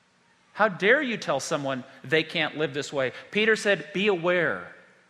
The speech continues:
that the appetite for sin is fed by sin, and the appetite for sin is diminished by holiness." So that's why he's calling us to live this new life with this new power,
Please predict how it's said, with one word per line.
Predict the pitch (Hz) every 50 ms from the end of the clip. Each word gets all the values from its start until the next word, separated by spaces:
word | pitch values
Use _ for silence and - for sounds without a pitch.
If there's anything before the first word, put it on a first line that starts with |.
| _ _ _ _ _ _ _ _ _ _ _ _ -
that | 165 170
the | 170 175 -
appetite | 170 190 226 226 - 185 - 233 220 214 214
for | - 185
sin | 170 - - 196 185 175
is | 165 147 - -
fed | - 185 190 202 160 139
by | 131 120 117
sin, | 110 - - 123 98 92 92 - - _ _ _ _ _ _ _ _ _ _ _ _ _ - -
and | 139 139
the | 135 135
appetite | 165 214 220 214 - 202 190 175 170
for | 170
sin | 156 - - 180 165
is | 156 135 127
diminished | 135 135 135 151 170 165 151 - - -
by | 120 120 120
holiness." | 120 147 143 135 120 107 92 90 - - - - - - _ _ _ _ _ _ _ _ _ _ _ _ _ _ _ _ _ _ _ _ _ _ _ _ _ _ _ _ _ _ _ _ _ _ _
So | - - 135
that's | 135 156 165 -
why | 190 160
he's | 160 165 156
calling | - - 175 165 185 180 165 143
us | 127 - -
to | 151 139
live | 135 156 156 131
this | 147 143 - -
new | 147 139 143 160 160 160
life | 147 143 156 160 127 107 - -
with | - -
this | - 143 135 -
new | 156 143 151 170 175 165
power, | 170 - 175 170 175 160 127 113 104